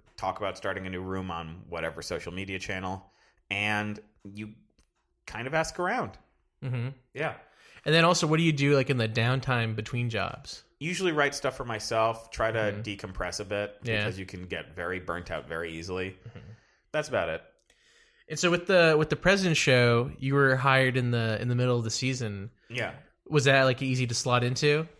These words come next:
Speaker 1: For that show, yeah.
Speaker 2: Mm-hmm.
Speaker 1: For that show, I fit really well. Some shows, it can be hard because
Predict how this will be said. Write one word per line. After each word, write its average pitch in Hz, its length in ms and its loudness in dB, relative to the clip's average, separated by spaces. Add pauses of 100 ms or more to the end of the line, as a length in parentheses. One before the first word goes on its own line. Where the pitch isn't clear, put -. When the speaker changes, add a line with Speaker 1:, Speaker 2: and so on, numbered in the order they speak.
(320)
Speaker 1:
For 151 120 0
that 165 160 4
show, 151 120 0
yeah. 101 260 0 (180)
Speaker 2:
Mm-hmm. 120 140 -4
Speaker 1:
For 120 60 -4
that 131 140 0
show, 139 120 0
I 113 60 2
fit - 240 -6
really 92 240 -4
well. 73 440 -8
Some 151 240 -2
shows, 123 360 -2
it 107 60 -6
can 110 120 -10
be 104 80 -4
hard 101 280 0
because 90 440 -6